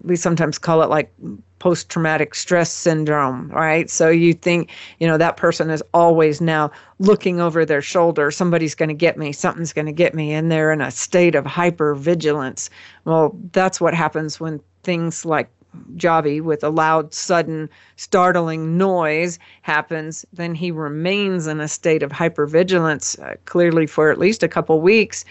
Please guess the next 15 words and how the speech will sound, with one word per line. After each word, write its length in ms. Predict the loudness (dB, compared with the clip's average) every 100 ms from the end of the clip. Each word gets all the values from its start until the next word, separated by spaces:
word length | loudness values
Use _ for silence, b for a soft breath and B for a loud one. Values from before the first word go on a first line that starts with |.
| B B B
And 400 | 0 2 0 -2 -6
when 220 | -2 0
a 60 | 0
stressful 480 | 0 0 0 0 -2
situation 680 | 0 0 2 2 2 -2
arises, 720 | -4 0 2 2 2 0 -2 -6 b b b
you 120 | -4
know, 200 | -2 -4
he, 360 | -4 0 0 -2 _
he 140 | -6 -4
reacted 640 | 0 2 2 0 0 0 -6 -14
with 200 | -2 0
his 140 | 0 0
teeth. 440 | 0 2 0 -6 -12
So, 540 | 0 4 4 4 0